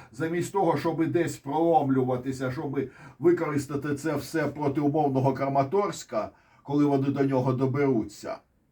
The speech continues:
все оце б їм знадобилося, щоб перетворити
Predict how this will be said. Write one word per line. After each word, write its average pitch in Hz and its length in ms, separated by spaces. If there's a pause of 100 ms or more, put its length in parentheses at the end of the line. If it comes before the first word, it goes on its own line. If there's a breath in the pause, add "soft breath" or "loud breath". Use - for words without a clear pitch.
(120)
все - 280
оце 175 320
б 139 40
їм 151 260
знадобилося, 139 760
щоб 131 360 (260 loud breath)
перетворити 147 800